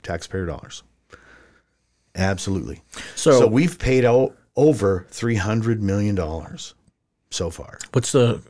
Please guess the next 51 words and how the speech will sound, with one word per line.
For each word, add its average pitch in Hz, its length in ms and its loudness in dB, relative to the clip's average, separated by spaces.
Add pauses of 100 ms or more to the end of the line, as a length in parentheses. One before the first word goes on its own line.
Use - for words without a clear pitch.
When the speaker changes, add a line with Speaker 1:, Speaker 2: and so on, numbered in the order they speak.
Speaker 2:
uh, 95 280 -2
annual 107 280 0
budget 95 260 -2
for 95 120 -6
the 98 100 -4
M 95 120 -4
C 101 120 -8
S, - 140 -8 (100)
for 104 120 -2
M 95 100 -6
C - 100 -6
S - 100 -8
O? - 180 -12 (220)
Speaker 1:
So 113 280 2
in 104 80 0
twenty 139 260 0
sixteen, 107 600 -4
when 101 100 -2
Paul 101 180 -2
Pinzone 98 400 -4
took - 180 -8
over, 95 200 -2
it 101 60 0
was 92 120 -6
around 95 200 -4
three 110 180 -6
hundred 107 240 -4
twenty 98 260 -6
million 95 340 -2
dollars 90 300 -6
a 87 40 -6
year. 73 160 -10
Speaker 2:
Okay. 110 260 -6 (400)
Speaker 1:
Eighty 135 180 2
percent - 380 -4
of 78 60 -4
that 78 140 -6
is 80 140 -10
the 85 100 -12
jails. 78 520 -14
Speaker 2:
Right. 98 200 -2 (320)
Speaker 1:
It's - 100 -12
the - 40 -6
fourth 147 320 2
largest 120 320 2
jail 107 240 0
system 101 380 -8
in 98 100 -2
the 98 80 -2
United 98 380 -4
States. - 480 -8